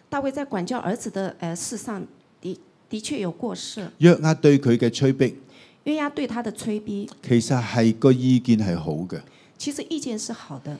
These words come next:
Speaker 2: 嚇，當我哋面對冒犯嘅時候，
Speaker 1: 當我們面對冒犯的時候，
Speaker 2: 一個領袖去思考啲咩呢？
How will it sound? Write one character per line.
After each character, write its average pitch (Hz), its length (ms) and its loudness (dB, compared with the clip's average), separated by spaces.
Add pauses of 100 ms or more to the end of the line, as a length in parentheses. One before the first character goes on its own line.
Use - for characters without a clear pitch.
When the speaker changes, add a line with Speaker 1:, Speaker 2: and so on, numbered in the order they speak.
(220)
Speaker 2:
嚇， 92 260 -8
當 214 220 6
我 143 120 8
哋 123 160 6
面 117 220 4
對 120 140 6
冒 113 200 6
犯 98 280 0
嘅 101 100 2
時 92 160 -2
候， 82 140 -4 (180)
Speaker 1:
當 320 140 -6
我 220 80 -4
們 208 120 -4
面 262 200 -4
對 233 120 -2
冒 277 200 -6
犯 285 240 -10
的 220 80 -6
時 214 200 4
候， 151 60 10
Speaker 2:
一 135 60 10
個 120 40 6
領 117 220 4
袖 104 200 4
去 113 60 4
思 143 240 4
考 101 140 2
啲 110 180 2
咩 101 200 2
呢？ 95 180 -4